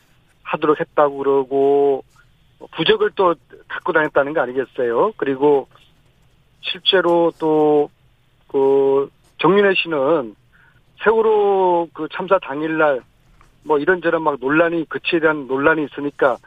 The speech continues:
"아, 나는 그날 안무개 무속인하고 같이 있었다." 그러한 과거의 그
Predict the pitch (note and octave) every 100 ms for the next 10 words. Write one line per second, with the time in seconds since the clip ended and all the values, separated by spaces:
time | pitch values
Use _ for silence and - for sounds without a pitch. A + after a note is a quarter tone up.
0 | - - B2 C3 D3 D#3 D3+ C#3 D#3 B2
1 | C3+ F3 G3 D#3 D3+ D3 D3+ C3+ A#2 -
2 | B2 B2 - B2 G#2+ - - _ _ _
3 | _ - - D#3+ G3+ A#3 A#3 A3+ - D3
4 | F3 G3 F#3+ F#3+ F3+ D#3+ - _ _ D#3
5 | D#3 D3+ D3 C#3+ C#3+